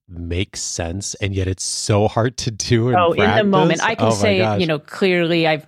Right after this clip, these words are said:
Speaker 2: I understand it deeply. I can describe it simply. It, I don't, I have a lot of humility for in the moment, we want to be better at everything. And it comes from a great place.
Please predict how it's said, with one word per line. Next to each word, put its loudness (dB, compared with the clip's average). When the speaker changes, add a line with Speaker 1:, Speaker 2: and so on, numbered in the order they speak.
Speaker 2:
I -2
understand -2
it -12
deeply. -2
I 0
can -4
describe -2
it 0
simply. -2
It, -2
I 2
don't, -2
I 0
have 0
a 0
lot -2
of -6
humility -4
for -4
in 0
the 2
moment, -2
we 2
want -2
to 0
be -2
better -2
at -2
everything. 0
And 0
it -8
comes 2
from -2
a -4
great -4
place. -2